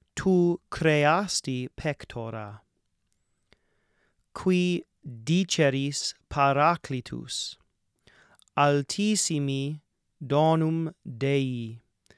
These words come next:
fons vivus ignis caritas. Et spiritualis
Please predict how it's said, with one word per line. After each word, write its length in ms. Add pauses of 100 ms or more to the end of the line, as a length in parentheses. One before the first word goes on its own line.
(400)
fons 800
vivus 1000 (300)
ignis 1120 (440)
caritas. 960 (1120)
Et 320
spiritualis 1160